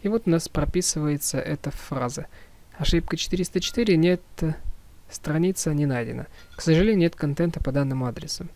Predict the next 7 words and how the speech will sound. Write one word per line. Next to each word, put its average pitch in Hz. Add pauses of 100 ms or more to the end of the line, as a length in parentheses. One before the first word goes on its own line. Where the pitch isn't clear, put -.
(640)
Все, 202
мы 170
основную 175
всю 170
работу 160
сделали. 233 (560)
И 208